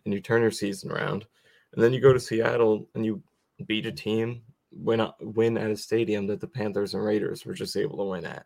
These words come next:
So, um, yeah, I think if you're a playoff team, regardless of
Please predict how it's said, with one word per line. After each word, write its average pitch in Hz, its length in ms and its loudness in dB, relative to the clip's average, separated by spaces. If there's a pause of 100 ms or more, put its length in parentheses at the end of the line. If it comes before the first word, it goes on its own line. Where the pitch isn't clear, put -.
So, 92 400 -2 (540)
um, 80 380 -8 (260)
yeah, 117 220 2
I 98 40 -4
think 110 200 -6
if - 60 -16
you're 110 120 2
a - 40 -14
playoff 110 340 2
team, 113 240 0
regardless 101 500 -2
of 95 180 -6